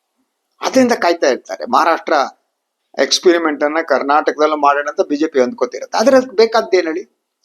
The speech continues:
ಸಂಖ್ಯಾಬಲ. ಆ ಸಂಖ್ಯಾಬಲ ಇಲ್ಲದಿದ್ರೆ ಆಗ ಬಿ ಜೆ ಪಿ ಕೂಡ ಏನು ಮಾಡಕ್ಕಾಗಲ್ಲ, ಡಿ ಕೆ ಶಿವಕುಮಾರ್ ಏನು ಮಾಡಕ್ಕಾಗಲ್ಲ. ಆದ್ರೆ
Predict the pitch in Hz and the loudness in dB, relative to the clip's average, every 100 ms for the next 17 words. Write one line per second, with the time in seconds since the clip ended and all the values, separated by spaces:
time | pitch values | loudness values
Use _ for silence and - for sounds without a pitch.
0 | _ - 127 113 - - 107 - - _ | _ -8 -6 -6 -12 -8 -10 -12 -20 _
1 | _ _ _ - 135 175 233 185 240 277 | _ _ _ -4 0 2 2 0 0 0
2 | 269 214 226 180 - 170 277 285 127 _ | 2 2 2 0 0 2 4 2 -4 _
3 | - 175 170 _ _ _ _ _ _ _ | 0 0 0 _ _ _ _ _ _ _
4 | - 170 196 196 262 262 - 165 123 117 | -4 -2 -2 0 0 0 0 2 0 -4
5 | - - 127 120 - - - - - - | -12 -10 -8 -6 -8 -8 -12 -10 -12 -12
6 | - - 60 - - - - - - _ | -10 -10 -10 -14 -18 -20 -20 -20 -20 _
7 | _ _ _ _ _ - - 226 254 180 | _ _ _ _ _ -16 -4 0 2 0
8 | - _ | -4 _